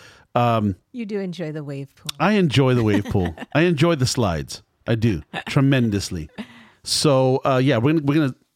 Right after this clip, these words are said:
Speaker 1: stop in. We're gonna come off the airport. It takes about an, uh, maybe two and a half hours to get to the Centralia.
Speaker 2: It doesn't, but it just depends on the time of day, right?
Speaker 1: Well, there's a fort there, apparently, in the middle of it. I can't, fort,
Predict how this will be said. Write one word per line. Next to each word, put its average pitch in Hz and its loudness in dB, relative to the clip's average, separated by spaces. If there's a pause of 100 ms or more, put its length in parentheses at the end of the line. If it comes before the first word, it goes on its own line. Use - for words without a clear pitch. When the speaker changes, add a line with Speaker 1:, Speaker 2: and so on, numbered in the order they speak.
(160)
Speaker 1:
stop - -2
in. 135 2
We're 131 0
gonna 113 0 (120)
come 151 0
off 151 -2
the 139 2
airport. 104 -2 (840)
It - -12
takes 147 0
about 135 2
an, 131 0
uh, 123 2
maybe 135 2
two - -2
and 165 2
a - 2
half 139 2
hours 131 2
to 117 -2
get 120 -2
to 123 0
the 101 2
Centralia. 104 -2 (240)
Speaker 2:
It 294 -4
doesn't, 202 -8
but 185 -6
it 202 -4
just 180 -12
depends 185 -10
on 165 -10
the 156 -12
time 160 -10
of 139 -14
day, 131 -10
right? 151 -8
Speaker 1:
Well, 190 2
there's 180 2
a 147 2
fort - -2
there, 98 0
apparently, 110 0
in 107 0
the 104 2
middle 131 2
of 131 0
it. 131 2
I 104 -2
can't, 110 -4
fort, 139 -2